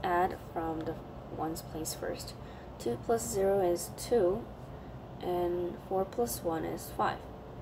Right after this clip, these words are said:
So the answer for number ten will be fifty-two. Let's look at one more problem, which is thirteen.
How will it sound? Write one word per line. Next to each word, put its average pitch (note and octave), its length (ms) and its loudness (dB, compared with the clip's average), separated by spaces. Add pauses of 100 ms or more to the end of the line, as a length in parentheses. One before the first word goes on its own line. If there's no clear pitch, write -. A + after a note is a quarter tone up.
(340)
So - 260 -4
the F3 160 0
answer A#3 240 0
for A#3+ 120 -4
number A3 240 0
ten E3+ 260 -2
will D#3+ 80 -4
be E3+ 160 -2
fifty-two. - 560 -4 (3000)
Let's A3+ 260 -2
look G#3+ 180 -2
at G3+ 100 2
one G#3+ 140 0
more A#3+ 120 4
problem, F3+ 460 -2 (1300)
which A3 260 -6
is A3 400 -2
thirteen. A#3+ 600 0